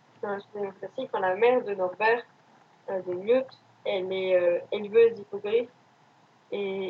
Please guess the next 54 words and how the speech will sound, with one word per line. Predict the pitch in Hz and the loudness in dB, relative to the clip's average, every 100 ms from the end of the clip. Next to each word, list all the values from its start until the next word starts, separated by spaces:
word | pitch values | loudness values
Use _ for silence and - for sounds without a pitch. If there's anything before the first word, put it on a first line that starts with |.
| 202 | -6
et | |
du | 208 202 | -8 -14
coup, | _ 285 285 | _ -12 -10
enfin, | - 202 196 | -6 -4 -6
je | 202 | -10
sais | - - | -10 0
pas | 262 | 0
si | 269 | 2
on | |
aura | 226 185 | -2 0
l'occasion | 185 226 233 226 226 220 220 220 | 2 2 2 0 0 -2 -4 -4
de | 202 | -10
voir | 190 190 | -8 -6
les | 175 - | -6 -6
parents | 202 196 208 | -6 -6 -10
de | 190 | -12
Newt, | 185 226 - _ _ _ _ _ _ 196 190 | -4 -4 -4 _ _ _ _ _ _ -20 -8
mais, | 190 185 | -4 2
euh, | 185 180 175 - _ _ _ | 2 2 -2 -6 _ _ _
si | _ 220 | _ -16
on | 214 | -16
pouvait | - 220 | -8 -2
voir, | 220 247 254 | 4 6 6
voilà, | 233 226 - | 6 4 2
un | 190 | -2
élevage | 214 233 240 254 233 | 0 2 4 2 2
d'hippogriffes | 226 226 226 240 233 | -4 -2 2 0 0
et | 185 | -4
en | 185 | -4
avoir | 185 185 185 | -4 -4 -6
un, | 185 _ - | -8 _ -8
savoir | 190 185 | -6 -6
un | - _ - | -8 _ -14
peu | 226 | -14
plus | - | -10
sur | 208 196 214 | -8 -4 0
eux, | 466 - _ _ _ _ _ _ _ | 0 0 _ _ _ _ _ _ _
je | - | -20
trouverais | 208 202 | -12 -8
ça | 202 190 - | -4 -4 2
vachement | 254 277 269 | 2 2 -2
cool | 262 269 | -2 -6
parce | 196 202 | -4 -4
que | 202 | -6
c'est, | 196 - - - | -10 -12 -16 -10
enfin, | 208 | -10
c'est | 208 - - | -10 -8 2
pas | 277 269 | 4 4
des | |
créatures | - - 226 240 233 | -2 -2 0 -2 -6
qui | - | -8
sont | - | -8
énormément | 208 202 196 196 214 | -8 -8 -10 -16 -18
développées. | 196 196 - 226 | -14 -12 -6 -6